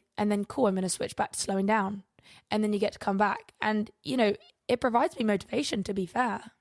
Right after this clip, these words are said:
You just gotta think about it in terms of a battery or an engine. You know, you put more fuel inside, you rest a little bit more,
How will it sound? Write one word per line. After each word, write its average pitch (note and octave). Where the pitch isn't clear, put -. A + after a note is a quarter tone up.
You A#3+
just C4
gotta B3
think B3
about G#3+
it G3+
in A3
terms G#3
of G3+
a G3+
battery G3+
or G3
an G3+
engine. G3+
You G#3+
know, G3
you G3
put -
more A#3+
fuel A3
inside, F#3+
you G3
rest A3
a A#3
little G#3+
bit G3+
more, G#3